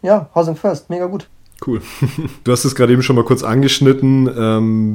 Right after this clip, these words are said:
Speaker 2: wie sehr verschärft jetzt Corona eigentlich diese Situation für Obdachlose?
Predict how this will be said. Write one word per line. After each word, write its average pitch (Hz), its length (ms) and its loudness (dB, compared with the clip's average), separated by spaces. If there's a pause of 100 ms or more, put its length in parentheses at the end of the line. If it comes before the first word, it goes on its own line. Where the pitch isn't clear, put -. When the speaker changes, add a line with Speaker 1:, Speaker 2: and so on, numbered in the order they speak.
(120)
Speaker 2:
wie 147 580 -2
sehr 110 480 0
verschärft 127 800 -2
jetzt 131 280 0
Corona 123 580 2
eigentlich 113 380 -2
diese 113 500 0
Situation 110 580 -2
für 110 160 -8
Obdachlose? 104 680 -8